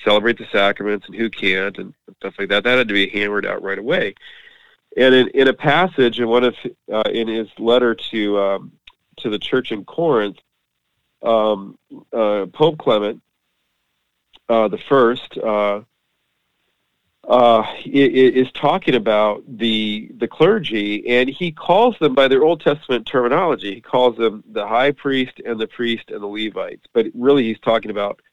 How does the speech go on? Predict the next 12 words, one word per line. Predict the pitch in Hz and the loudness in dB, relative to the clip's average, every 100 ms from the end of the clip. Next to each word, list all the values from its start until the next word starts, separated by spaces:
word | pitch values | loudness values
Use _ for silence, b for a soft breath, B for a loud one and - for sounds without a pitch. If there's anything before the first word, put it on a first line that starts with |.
| _ _ | _ _
the | 107 | -4
bishop, | 113 98 107 101 _ _ _ _ _ _ _ - | 0 0 0 -2 _ _ _ _ _ _ _ -2
uh, | 98 98 92 95 95 | 0 2 0 -4 -8
the | 85 101 95 95 95 - | -8 -6 -4 -6 -10 -10
presbyteroi, | - 101 104 104 101 98 95 | -4 -2 -2 -2 -2 -4 -6
or | 95 | -10
the | |
priests, | 95 - 101 98 _ _ - | -12 -8 -8 -8 _ _ -12
and, | 95 95 92 90 - | -8 -6 -8 -12 -14
uh, | 92 90 | -10 -10
the | 87 98 | -10 -4
deacons. | 139 160 104 - | -2 -2 -4 -10